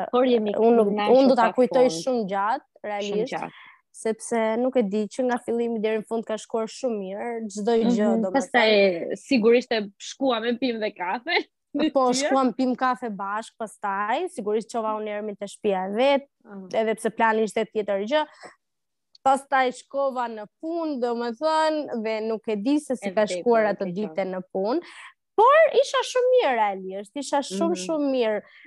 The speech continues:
Speaker 2: Un kam, <laughs> kam një gjë që, do të gjë e fundit që kam zbuluar te vetja ime është sa më shumë aktive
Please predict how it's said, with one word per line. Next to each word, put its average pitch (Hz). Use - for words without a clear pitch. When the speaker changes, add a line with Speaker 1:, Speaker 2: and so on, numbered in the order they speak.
Speaker 2:
Un 339
kam, 285
<laughs> 339
kam 311
një 302
gjë 302
që, 247
do 220
të 247
gjë 330
e 339
fundit 320
që -
kam 254
zbuluar 247
te 262
vetja 233
ime 269
është 269
sa -
më 427
shumë 359
aktive 254